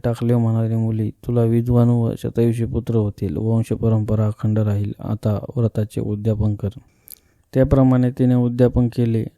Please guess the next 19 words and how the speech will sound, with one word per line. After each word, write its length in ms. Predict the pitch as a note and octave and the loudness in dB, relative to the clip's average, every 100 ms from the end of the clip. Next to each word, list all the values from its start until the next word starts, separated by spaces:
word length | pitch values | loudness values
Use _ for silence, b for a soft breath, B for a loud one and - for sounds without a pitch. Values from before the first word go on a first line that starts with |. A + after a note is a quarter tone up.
| _ - | _ -2
त्या 100 | A#2+ | 2
प्रसंगी 520 | B2+ A#2+ B2 A#2 A#2+ | 4 2 0 -2 -2
श्रीगुरूंनी 680 | - A#2+ A#2+ A#2+ A#2 A#2 A2+ | -2 2 2 2 2 0 -2
स्वतः 360 | - A2 - A#2 | -2 -4 0 0
प्रकट 380 | A#2 A2+ B2 A#2 | 0 0 0 0
होऊन 320 | - A2+ A2 | 0 -2 -2
त्या 440 | A2+ _ _ - A#2 | -6 _ _ -4 2
दंपतीस 580 | A#2+ A2+ A#2 A#2 A#2+ A#2 | 2 2 2 2 0 2
दर्शन 360 | B2 A2+ A2+ A#2 | 0 2 0 2
व 80 | |
आशीर्वाद 540 | A#2 A2 - A2+ A2 G#2 | 0 -2 -2 0 0 0
दिले. 340 | G#2+ G2+ G#2 - _ _ - | -2 -2 -4 -8 _ _ -2
पुढे 200 | B2 C3 | 2 2
श्रीगुरूंच्या 760 | - C3 C3 C3+ C3 B2+ B2+ | 2 2 4 4 2 2 0
कृपेने 480 | B2 B2 A#2+ B2 B2 | -2 -2 0 2 2
त्या 180 | A#2 A#2+ | 0 0
ब्राह्मणीला 540 | A#2+ A#2+ A#2+ A#2+ A#2+ | 4 4 4 2 2
जुळ्यामुळे 580 | A#2+ B2 B2 A#2+ A#2 A2+ | 2 4 4 4 4 4
झाले. 300 | A2 G#2 G#2 | 2 0 -4